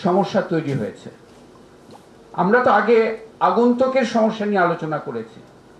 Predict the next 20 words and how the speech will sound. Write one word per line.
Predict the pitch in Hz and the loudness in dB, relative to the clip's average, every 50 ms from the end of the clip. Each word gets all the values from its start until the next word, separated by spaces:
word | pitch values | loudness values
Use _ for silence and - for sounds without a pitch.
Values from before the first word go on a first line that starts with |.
| - - - - - - - - - - | -20 -20 -20 -20 -20 -20 -20 -20 -12 -8
এখন | - - - 220 220 196 | -8 -2 -2 -2 -2 -2
হোস্টের | 135 - 147 175 254 294 269 - - 269 285 254 | -4 -2 0 2 2 2 0 -2 -4 -2 0 2
আ-, | 220 202 190 - - - - - | 2 2 2 -2 -6 -12 -16 -10
সমস্যা | 180 185 190 202 196 - - 214 | -6 -6 -6 -6 -6 -6 -8 -6
নিয়ে | 196 196 190 190 170 - - - - - - - - - - | -6 -4 -2 -2 -4 -4 -8 -14 -18 -20 -20 -20 -20 -6 -2
আলোচনাটা | - 180 185 196 - 202 202 196 196 196 196 185 | 0 0 2 0 0 0 0 0 0 2 2 2
আমাদের | 180 180 175 180 175 170 - | 2 2 0 -2 -4 -4 -4
কেন্দ্রবিন্দু। | - 196 196 196 196 190 202 196 180 | -4 -4 -2 -2 -2 -2 -2 -2 -4
এটা | 190 196 220 220 208 | -2 0 2 2 2
একটা, | 196 202 233 220 202 | 2 4 4 2 2
আহ, | 170 - - - - - - - - - - - - - - - - - - - - - - - - - - - - | 2 0 -6 -14 -20 -20 -20 -20 -20 -20 -20 -10 -6 -6 -4 -6 -6 -12 -20 -20 -20 -20 -20 -20 -20 -20 -20 -16 -10
একটা | - 185 185 196 190 185 175 | -8 -2 0 2 2 2 2
মার্জিনাল | 170 156 165 185 - 247 233 214 - 269 269 277 262 226 | -2 -2 0 2 2 2 2 0 -2 -4 -2 0 2 2
আলোচনা | 196 190 185 180 180 165 160 151 | 2 2 0 -4 -8 -8 -8 -8
নয়, | 131 120 - - - - - - - - - - - - - - | -8 -10 -14 -18 -20 -20 -20 -20 -20 -20 -20 -20 -20 -20 -14 -10
এটা | - 185 226 220 | -4 -2 -2 -2
কেন্দ্রবিন্দুতে | 226 220 - 247 262 277 302 294 285 285 277 269 262 254 - 233 | -2 -2 -2 0 0 2 2 0 0 0 0 -2 -2 -2 0 0
নিয়ে | 214 202 180 156 | 0 2 0 0
আসতে | 135 123 - - 123 | -2 -4 -8 -10 -12
হবে। | - 92 95 - | -12 -12 -16 -18